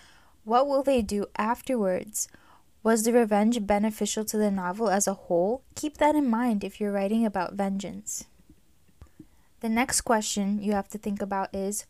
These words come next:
what are the stakes? What exactly will your characters lose if they don't win this fight? This might be an emotional loss or even a physical loss. Maybe the fate of the world you created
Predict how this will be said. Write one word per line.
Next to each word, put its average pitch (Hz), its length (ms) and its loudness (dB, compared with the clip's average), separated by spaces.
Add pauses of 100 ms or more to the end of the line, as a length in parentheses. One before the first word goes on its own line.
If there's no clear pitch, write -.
what 214 340 -4
are 196 220 -2
the 208 120 -6
stakes? - 920 -4 (1160)
What 247 400 2
exactly 226 560 0
will 214 180 2
your 214 140 2
characters 214 580 -4
lose 214 400 -4
if 214 160 -4
they 202 140 2
don't 202 320 0
win 196 360 -4
this 190 220 -6
fight? 196 420 -2 (540)
This 220 220 2
might 254 200 2
be 240 140 0
an 226 100 4
emotional 208 600 2
loss 185 440 -4
or 202 120 -4
even 214 280 0
a 214 80 2
physical 214 520 -2
loss. 185 420 -4
Maybe 220 340 2
the 254 140 2
fate 220 320 0
of 220 140 -2
the 233 80 2
world 202 400 0
you 196 80 -6
created 190 560 -4